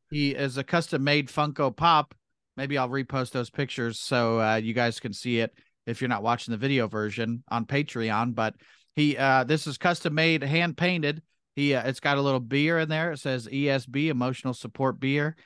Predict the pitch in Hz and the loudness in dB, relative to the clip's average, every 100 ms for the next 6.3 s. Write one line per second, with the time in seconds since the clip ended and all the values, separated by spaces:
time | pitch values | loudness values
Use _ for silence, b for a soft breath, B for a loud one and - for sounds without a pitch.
0 | b b - 120 123 120 104 143 147 143 | b b -2 2 4 2 0 0 0 2
1 | 143 143 135 127 120 120 151 151 135 160 | 2 2 0 -2 -6 -6 -4 -2 -2 -2
2 | 147 123 120 - 123 117 113 120 113 120 | -2 -2 -6 -2 0 0 0 -4 -2 -2
3 | 135 143 - _ _ _ - 143 180 170 | 0 0 -2 _ _ _ -4 2 2 4
4 | 180 - 185 185 - 156 147 - 165 175 | 4 4 2 2 4 2 2 0 2 2
5 | - 170 175 156 127 131 123 131 123 123 | -2 0 0 -2 -4 -4 -4 -4 -2 2
6 | 160 147 131 | 4 4 0